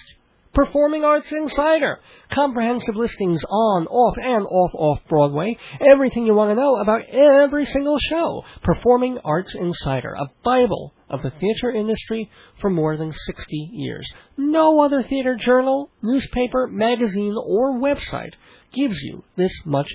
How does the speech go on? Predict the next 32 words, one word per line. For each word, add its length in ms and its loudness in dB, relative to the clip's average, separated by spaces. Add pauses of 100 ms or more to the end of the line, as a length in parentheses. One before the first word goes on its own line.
information. 600 -6 (260)
So 400 0
concisely 600 -2
laid 200 0
out 240 -2 (300)
and 160 -6
cleanly 720 -4
presented. 560 -4 (260)
You 120 4
want 180 8
to 60 -6
see 100 -2
the 80 -2
layout? 400 -2 (480)
Visit 400 2
performing 580 -2
arts 320 -4
insider 560 -4
dot 300 -4
com 420 -2 (240)
for 80 -4
sample 540 -4
pages 580 -4 (280)
and 120 -6
more 200 0
information 680 -4 (100)
about 280 -4
Performing 460 -4
Arts 320 -8
Insider. 500 -6 (260)
It's 240 -2 (120)
theater, 360 -6